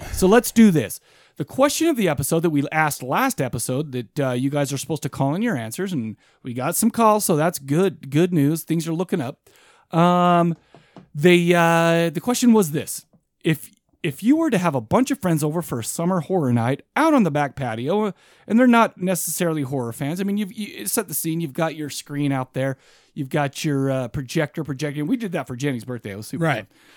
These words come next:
Speaker 1: But you, you have that. You're just gonna have a nice night out, drink some beers, and watch some horror movies.
Speaker 2: And they're not familiar with horror movies.
Speaker 1: Yeah, well, I mean, maybe some of 'em are, some of 'em aren't. But, you know,
Speaker 2: Right.
Speaker 1: not everybody is. So what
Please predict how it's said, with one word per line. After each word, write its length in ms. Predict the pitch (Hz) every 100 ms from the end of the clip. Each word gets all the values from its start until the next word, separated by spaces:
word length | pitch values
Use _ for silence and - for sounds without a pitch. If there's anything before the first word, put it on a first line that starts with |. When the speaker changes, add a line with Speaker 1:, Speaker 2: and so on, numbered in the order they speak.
| _ _ -
Speaker 1:
But 100 | 160
you, 100 | 147
you 160 | 160 170
have 240 | 196 196
that. 220 | 185 190
You're 100 | 143
just 160 | 139 135
gonna 140 | 160
have 100 | 147
a 80 | 135
nice 320 | 131 147 151
night 200 | 151 147
out, 200 | 143 143 135
drink 200 | 143 143
some 160 | 139
beers, 360 | 127 139 131 123
and 80 | 113
watch 200 | 120 -
some 140 | 120
horror 180 | 139 156
movies. 380 | 170 170 165 -
Speaker 2:
And 160 | 151 147
they're 140 | 147
not 340 | 135 175 214 214
familiar 480 | 202 196 196 180
with 180 | 160 147
horror 280 | 156 147 135
movies. 240 | 120 95
Speaker 1:
Yeah, 180 | 254 247
well, 180 | 247 302
I 100 | 277
mean, 140 | 294 320
maybe 180 | 320
some 180 | 233 269
of 100 | 226
'em 80 | 196
are, 160 | 190 180
some 180 | 202 170
of 60 |
'em 120 | 139
aren't. 220 | 143 123 110
But, 120 | 208
you 80 | 262
know, 80 |
Speaker 2:
Right. 60 | 254
Speaker 1:
not 160 | 269 180
everybody 420 | 127 110 110 170
is. 160 | 170 143
So 220 | 160 131 _ _
what 540 | - 139 160 247 302